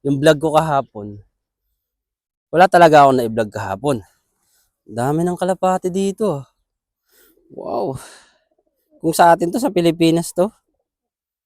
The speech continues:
sigurado yan. Pang racing yung mga iba rito. Ah, dami nila, oh. All goods. Gandang tignan. Pero,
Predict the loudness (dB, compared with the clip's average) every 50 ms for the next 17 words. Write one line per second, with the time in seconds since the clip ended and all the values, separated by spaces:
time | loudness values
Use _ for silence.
0 | _ _ _ _ _ _ _ _ _ _ _ _ -14 -8 -2 0 2 4 4 4
1 | 2 0 0 0 -2 -4 -8 -12 -16 _ _ _ _ _ _ _ _ -2 -2 -2
2 | 0 -2 -2 -2 -4 -4 -8 _ -20 _ _ _ -2 -2 0 0 -2 -2 -2 -2
3 | 0 0 0 -2 -2 -4 -4 -4 -2 -2 -2 0 0 -2 -4 -6 -12 -16 -16 _
4 | _ _ _ _ _ _ _ _ _ _ _ _ _ _ _ _ _ _ _ _
5 | _ _ _ _ -20 -20 -20 -20 _ _ _ _ _ -14 -12 -8 -6 -6 -4 -4
6 | -2 0 0 2 2 2 2 2 2 2 0 -4 -10 _ _ _ _ _ _ _
7 | _ _ _ _ _ _ _ _ _ _ _ _ _ _ _ _ _ _ _ _
8 | -4 -2 0 0 0 0 0 -2 -2 -4 -6 -8 -8 -8 -10 -14 -18 _ _ _
9 | _ _ _ _ _ _ _ _ _ _ _ _ _ _ _ _ _ _ _ _
10 | _ _ _ _ _ _ _ _ _ _ _ _ _ _ _ _ _ _ _ _
11 | _ _ _ -6 -6 -4 -2 -2 -4 -4 -6 -6 -4 -4 -4 -4 -4 -6 -10 _
12 | _ _ _ _ _ _ _ _ _ _ _ _ _ _ _ _ _ _ _ _
13 | _ _ _ _ _ _ _ _ _ _ _ _ _ _ _ _ _ _ _ -20
14 | -20 -20 -20 -20 -20 -20 -20 -20 -20 -20 -20 -20 _ _ _ _ _ _ -16 -14
15 | -12 -12 -10 -10 -12 -12